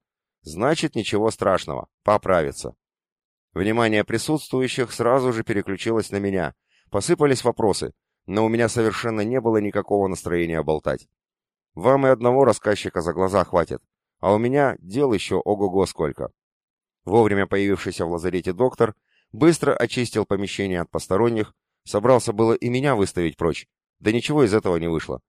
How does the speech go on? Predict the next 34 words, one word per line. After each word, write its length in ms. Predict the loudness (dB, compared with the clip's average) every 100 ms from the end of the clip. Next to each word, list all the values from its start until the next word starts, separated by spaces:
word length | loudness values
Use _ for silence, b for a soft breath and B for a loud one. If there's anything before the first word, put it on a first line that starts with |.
| _ _ _ -6
Пришлось 420 | -6 0 0 0
ему 120 | -4
сначала 420 | -4 -2 2 2
рассказать 460 | 2 0 0 0 0
о 40 |
состоянии 560 | -8 -6 0 0 2 0
пациента 600 | 0 0 0 0 0 -6 _ _ _
и 100 | 2
озвучить 500 | 2 2 -2 -2 -2
вероятный 460 | 0 2 0 -2
прогноз 400 | -4 -4 -2 -4
на 100 | -2
выздоровление 640 | -4 -2 0 0 0 -2 -2
раненого. 480 | -4 -4 -8 -10 -12 _ _ _ _
Зря 300 | -2 2 4
я 80 | 2
так 180 | 0 -6
настаивал. 540 | -4 -2 -2 -2 -8 _ _ _ _
Видно 340 | -2 0 0
же, 140 | 0 -2
что 280 | 0 0 0
всё 220 | 0 -2
с 100 | 2
вахмистром 540 | 0 0 -6 -4 -6
в 60 | 0
порядке. 480 | 0 2 -2 -8 -14 _ _
Так 200 | -2 0
нет, 220 | -2 -2 -2
решил 320 | -6 -2 0
подробности 560 | 2 2 0 -2 -4
уточнить, 500 | -6 -6 -8 -10 -10 _ _
на 100 | -6
свою 320 | -2 -2 0
голову. 400 | 0 0 -2 -6